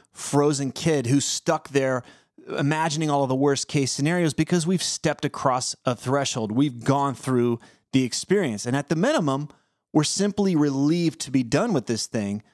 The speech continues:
But most likely, we're already running to get back in line so we can jump off the diving board again.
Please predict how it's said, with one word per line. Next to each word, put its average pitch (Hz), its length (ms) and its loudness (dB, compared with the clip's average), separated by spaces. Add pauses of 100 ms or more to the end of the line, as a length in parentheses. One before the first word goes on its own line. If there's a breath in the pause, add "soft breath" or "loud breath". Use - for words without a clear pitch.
(140)
But 165 120 0
most 254 340 2
likely, 135 320 0
we're 233 120 2
already 262 200 -2
running 170 380 2
to 151 100 2
get 156 200 0
back 170 260 -2
in 160 100 -2
line 190 240 0
so 151 140 0
we 151 100 4
can 147 140 -2
jump 127 260 0
off 123 160 0
the 120 80 -2
diving 113 380 0
board 107 220 0
again. 104 380 -2